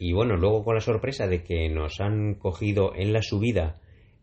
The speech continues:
eh, dos componentes del equipo Buff Scott de mountain bike, profesionales.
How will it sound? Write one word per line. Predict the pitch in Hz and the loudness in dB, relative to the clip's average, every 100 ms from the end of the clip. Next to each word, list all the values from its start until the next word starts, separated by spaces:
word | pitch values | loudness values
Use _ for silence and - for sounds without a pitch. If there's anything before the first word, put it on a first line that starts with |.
| - | -2
eh, | 87 85 82 82 76 - | 2 4 4 2 -2 -6
dos | 82 87 95 | -4 -2 -2
componentes | - 101 101 101 117 127 127 | 0 0 2 2 0 0 0
del | 98 87 | 2 0
equipo | 82 104 - 101 | 0 -4 -2 0
Buff | 92 98 95 | 2 0 -2
Scott | 90 - 120 - | -4 -4 -6 -6
de | 90 82 82 80 | -2 0 2 2
mountain | 85 87 85 | 2 2 2
bike, | 95 143 - | 2 2 0
profesionales. | 104 87 85 82 101 127 143 | -6 -6 -4 -2 -2 -2 -4